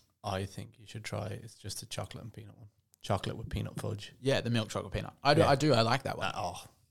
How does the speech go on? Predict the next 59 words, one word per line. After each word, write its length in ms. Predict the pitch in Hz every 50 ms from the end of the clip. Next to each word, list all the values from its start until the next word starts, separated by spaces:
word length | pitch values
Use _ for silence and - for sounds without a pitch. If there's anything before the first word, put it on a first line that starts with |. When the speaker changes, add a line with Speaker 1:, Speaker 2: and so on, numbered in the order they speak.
| _ _ _ -
Speaker 2:
But 200 | 120 107 - - - - - -
sometimes 340 | - - 120 117 127 127 120
Speaker 1:
that's 180 | 110 85 -
my 60 | 104 101
favourite. 220 | 101 107 110 107
Speaker 2:
I 80 | - 110
can't 220 | - - 110 107
do 100 | 113 117
peanut 320 | - - 95 95 - - -
fudge 200 | - 92 - - -
all 160 | - - -
the 80 | -
time. 240 | - - - 98 - -
The 80 | - -
peanut 280 | - 101 101 98 - - _
sometimes 420 | - - 95 95 - - - -
gets 160 | 85 82 -
a 40 | -
bit 100 | - 78
like, 140 | 76 80 - - -
ugh. 80 | - - - - _ _ _ _ _ _ _ _ _ _ _ _ _ _ _ _ _ -
Speaker 1:
Yeah, 120 | 120 117
fair. 300 | 110 - - 98 95 113 - -
I 160 | - 113 113
don't 120 | 113 101 90
have 120 | 92 90
Messina 300 | 92 - 95 95 90 90
that 140 | 90 90 92
often, 280 | 90 90 - 110 104
so. 100 | 92 - 104 - _ _ -
Speaker 2:
Yeah, 120 | 92 - - - - - - _ -
I'm 120 | - - -
a 40 | -
bit 140 | - - -
of 80 | -
a, 80 | 82 78 - _ _ _ - 117 -
<laughs> 420 | - - - - - - - -
a 20 | -
bit 140 | - 95
of 60 | 95 98
a 20 |
slut 260 | - - - - -
Speaker 1:
Bit 100 | - 110
of, 40 | 98
Speaker 2:
for 80 | 104 101
Speaker 1:
bit 80 | 120 107
Speaker 2:
it. 60 | 98
Speaker 1:
of 20 |
a 40 | -
fiend. 300 | - - 113 113 107 107
I've 160 | 104 98 98 107
noticed. 380 | 113 120 139 - - - -
Speaker 2:
<laughs> 300 | 165 151 - - 151 - - - - - - - - - _ _ _ _ _ _ -
Speaker 1:
You 80 | 113
know, 240 | 110 107 107 104 101
the, 280 | 104 101 107 113 107 113
the, 240 | 123 117 107 101 98 110 - - _
was 200 | - 117 110 107
it 80 | 123